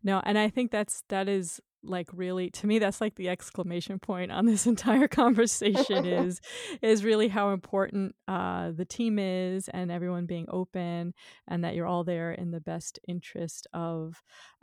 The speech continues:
Speaker 1: uh, of the child or the student or the individual, you know, depending
Speaker 2: Right.
Speaker 1: on who you're working with.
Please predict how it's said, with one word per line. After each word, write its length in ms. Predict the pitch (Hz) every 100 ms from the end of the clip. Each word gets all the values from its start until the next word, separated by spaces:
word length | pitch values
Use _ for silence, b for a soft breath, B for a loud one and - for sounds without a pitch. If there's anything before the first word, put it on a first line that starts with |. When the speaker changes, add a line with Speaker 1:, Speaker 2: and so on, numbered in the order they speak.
| -
Speaker 1:
uh, 260 | - - - 175
of 160 | 156
the 80 | 165
child 640 | - - 165 156 160 160
or 80 | 165
the 80 | 196
student 480 | - 240 233 226 214
or 140 | 208
the 120 | 196
individual, 720 | 202 196 190 180 190 185 185 202
you 80 | 185
know, 80 | 170
depending 480 | 170 196 247 233 170
Speaker 2:
Right. 80 |
Speaker 1:
on 400 | 165 165 170 175 - _
who 80 | 196
you're 220 | 190 170
working 400 | 165 170 - 170
with. 240 | 156 160